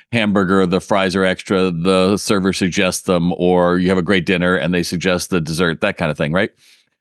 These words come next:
Well, you have to start with something small. So you know what this is? This is a ha-, a hair massager. And I learned this,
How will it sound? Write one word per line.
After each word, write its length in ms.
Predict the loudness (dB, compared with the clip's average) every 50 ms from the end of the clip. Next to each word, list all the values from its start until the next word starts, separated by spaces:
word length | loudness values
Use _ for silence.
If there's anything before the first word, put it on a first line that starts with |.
| _ 0
Well, 80 | 2
you 80 | 2 2
have 80 | 2
to 60 | 2 0
start 260 | 2 2 2 2 2
with 140 | 2 0 2
something 420 | 2 0 0 0 0 0 0 0
small. 540 | -2 -2 0 2 2 4 4 2 0 -2 -4
So 100 | -2 0
you 80 | 0
know 60 | 2 0
what 140 | 0 0
this 180 | -2 -4 -2 0
is? 240 | -2 -2 -2 -2 -2
This 260 | -2 -2 -2 0 0
is 300 | 2 2 2 0 -2 -2 0
a 420 | 0 2 2 2 2 2 0 0
ha-, 300 | -2 -2 -2 -2 -2 -4 _ -2
a 220 | 0 2 2 0
hair 380 | 0 0 -2 0 2 2 2 2
massager. 680 | 2 0 -2 -2 -2 -2 -2 -2 -4 -6 -8 -10 -10 -14 -16 -20 -20 -20 -14 -4 -2
And 100 | 0 2
I 60 | 2
learned 280 | 4 4 4 4 4
this, 320 | 4 4 2 2 0 -4